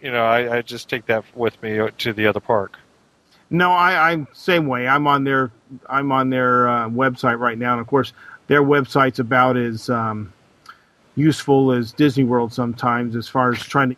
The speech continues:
Speaker 2: get a good picture and information. It's, it's so much fluff to get you to come, the actual details of what you wanna see. Uh, oh, I see they do a Halloween Horror Nights like the one out here.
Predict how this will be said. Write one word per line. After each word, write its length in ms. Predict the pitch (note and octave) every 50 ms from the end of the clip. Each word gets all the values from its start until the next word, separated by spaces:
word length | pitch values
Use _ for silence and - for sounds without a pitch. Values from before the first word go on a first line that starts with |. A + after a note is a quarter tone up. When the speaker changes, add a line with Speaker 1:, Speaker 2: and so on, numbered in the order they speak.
| _
Speaker 2:
get 180 | - C#3 B2+ - - -
a 100 | A#2+ A#2+
good 220 | A2+ A#2 D3 C3 - -
picture 460 | D3+ D3 B2 - - C#3+ C3+ C3 B2+
and 100 | B2 B2+
information. 520 | B2+ A#2+ - B2+ B2+ C3+ C#3 - - C3 A#2+
It's, 120 | - - - - - - _
it's 120 | - C3 -
so 100 | F#3 F3+
much 260 | E3+ D#3 C#3 - -
fluff 460 | - - - D3+ E3 E3 D#3+ - - -
to 80 | C#3 B2
get 240 | B2 C#3 B2 - C#3
you 60 | B2
to 100 | A#2+ A2+
come, 500 | - - - D#3 C#3 B2 A#2 A2+ A2+ - _ - - - _ _ _ _ _ -
the 220 | A#2+ A#2+ C3 B2+
actual 280 | B2+ C3 B2+ - C#3 B2
details 520 | A#2+ C#3 D3+ C#3 - C#3+ C3 A#2+ A#2+ A2
of 140 | A#2+ G#2+ A2
what 180 | B2 A#2 A#2 -
you 60 | A#2+ A#2
wanna 220 | A#2+ A2+ G#2+ G#2+
see. 540 | - - - D3+ C#3+ C3 B2 A#2 A2+ G#2+ - _ _ _ - - - _ _ _ -
Uh, 280 | A#2 A2 G#2+ G#2+ G#2+ - -
oh, 100 | D3 D3
I 120 | C#3+ C#3+
see 200 | - - G3 F#3
they 160 | E3 D#3+ D3+
do 300 | C3+ - D#3+ D#3+ D3+ C#3+ C3+
a 200 | B2+ B2 B2 A#2
Halloween 380 | B2 C#3+ C#3+ C#3 C3+ C3 A#2+
Horror 280 | A2+ A#2 C#3 C#3 C3+ A#2
Nights 360 | A2 A2 A2 G#2+ - - -
like 140 | A2+ A2 -
the 80 | A#2
one 180 | A2+ A2+ A2+ A2
out 180 | G#2+ G#2 G#2 G#2
here. 380 | A2 A2+ A2 G#2+ G#2 G#2 G#2+